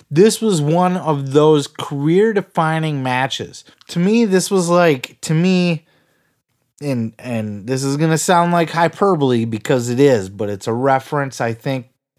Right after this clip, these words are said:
will make sense after I finish stumbling my way through it. I would compare Britt Baker to Triple H. Britt Baker came in,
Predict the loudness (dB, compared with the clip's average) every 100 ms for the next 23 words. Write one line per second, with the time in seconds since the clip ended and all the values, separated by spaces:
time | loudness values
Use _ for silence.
0 | -6 -2 0 0 -4 -4 -2 -2 0 0
1 | 0 0 -2 -2 -6 -4 -6 -4 -4 -4
2 | -4 -4 -6 -6 -8 -8 -10 -14 _ _
3 | _ _ _ _ _ _ _ -10 -4 -2
4 | 0 0 0 -2 -6 -6 -2 2 4 2
5 | 0 -4 _ _ _ _ _ 0 2 2
6 | 4 4 2 2 2 0 -4 _ _ _
7 | _ _ _ _ -8 -2 0 2 0 -2
8 | -2 -2 -2 -2 -2 -4 -12 -16 -16 -16
9 | _ _ _ _ _ -4 0 2 2 0
10 | -6 -4 0 0 2 0 2 0 -2